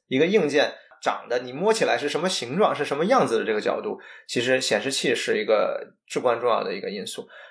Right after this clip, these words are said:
因为我们来看，实际上就是由于有了L C D的显示器，才会有现在的电视，才会有现在我们所说的笔记本。也是由于这个有了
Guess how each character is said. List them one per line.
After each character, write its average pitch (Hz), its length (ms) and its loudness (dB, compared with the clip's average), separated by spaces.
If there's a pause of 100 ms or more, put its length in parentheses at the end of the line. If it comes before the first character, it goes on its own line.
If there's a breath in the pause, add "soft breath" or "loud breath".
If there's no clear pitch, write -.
因 143 100 0
为 156 80 6
我 131 120 6
们 117 100 0
来 120 140 4
看， 120 420 -2
实 - 120 -6
际 139 60 -2
上 156 160 2
就 180 160 2
是 123 200 0
由 117 200 6
于 170 60 2
有 139 160 6
了 - 80 -2
L 120 180 4
C 151 200 -2
D 151 80 0
的 120 60 2
显 - 200 -2
示 139 120 -4
器， - 380 -2 (280 soft breath)
才 - 240 0
会 175 160 2
有 - 100 2
现 120 180 -4
在 117 120 4
的 98 340 -2
电 120 160 0
视， - 380 -4 (420)
才 123 180 -2
会 156 140 4
有 113 140 4
现 120 200 -4
在 123 140 2
我 101 60 -2
们 104 120 -4
所 107 140 -4
说 120 240 0
的 104 300 2
笔 - 100 -2
记 123 100 0
本。 110 140 0 (640 soft breath)
也 117 180 2
是 165 240 2
由 135 220 6
于 123 200 -2
这 123 160 0
个 113 180 4
有 110 240 2
了 123 140 2